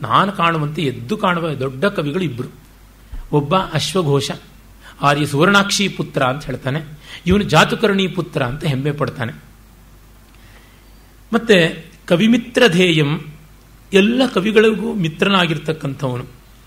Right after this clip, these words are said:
ಮತ್ತೆ ನಾಟ್ಯ ಕೋವಿದರಿಗೆ, ಭರತರಿಗೆ ತುಂಬ ಆತ್ಮೀಯನಾದಂಥವನು ಅಂತನ್ನುವುದು ಗೊತ್ತಾಗುತ್ತದೆ. ಅವನು ಮತ್ತೆ ಮತ್ತೆ ಹೇಳ್ಕೊಳ್ತಾನೆ, ತಾನು ನಾಟ್ಯಕಲಾ ಕೋವಿದರಿಗೆ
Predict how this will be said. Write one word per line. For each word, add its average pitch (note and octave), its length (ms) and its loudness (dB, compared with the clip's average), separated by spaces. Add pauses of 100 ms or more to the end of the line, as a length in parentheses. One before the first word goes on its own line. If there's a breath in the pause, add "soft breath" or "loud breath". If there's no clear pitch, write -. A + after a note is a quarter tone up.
(300 loud breath)
ಮತ್ತೆ F#3+ 540 0
ನಾಟ್ಯ F3+ 500 0 (260)
ಕೋವಿದರಿಗೆ, D#3+ 720 0
ಭರತರಿಗೆ E3+ 640 -2 (200 loud breath)
ತುಂಬ D#3+ 180 2
ಆತ್ಮೀಯನಾದಂಥವನು C#3+ 1200 0 (240 loud breath)
ಅಂತನ್ನುವುದು D3 500 -2
ಗೊತ್ತಾಗುತ್ತದೆ. C3+ 960 -2 (800 soft breath)
ಅವನು F#3+ 280 4
ಮತ್ತೆ E3+ 260 0
ಮತ್ತೆ F3 220 -2
ಹೇಳ್ಕೊಳ್ತಾನೆ, D#3+ 500 0 (1200)
ತಾನು C#3+ 440 2 (280 loud breath)
ನಾಟ್ಯಕಲಾ D3+ 540 0
ಕೋವಿದರಿಗೆ C#3+ 720 -2